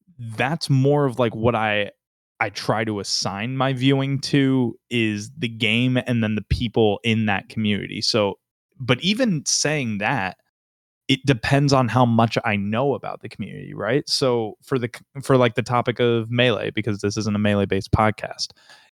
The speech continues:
if Mango is streaming Melee, I'm probably gonna turn it on.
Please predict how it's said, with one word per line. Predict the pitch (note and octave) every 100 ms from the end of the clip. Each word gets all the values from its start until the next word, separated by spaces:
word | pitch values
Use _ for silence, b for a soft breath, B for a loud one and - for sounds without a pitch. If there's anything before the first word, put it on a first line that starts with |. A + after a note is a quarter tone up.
| _
if | B2 A#2 - - _ _ _ _ _ _
Mango | B2+ C3 C3+ F#3 D3 G2 - - _ _
is | A#2 G#2+ G#2
streaming | - - C3+ C3+ B2+
Melee, | B2+ D3 A2 G#2+
I'm | C#3+
probably | D#3 A3 D#3+
gonna | G#2+ F#2
turn | - G2 G2
it | G2+
on. | A#2+ D3+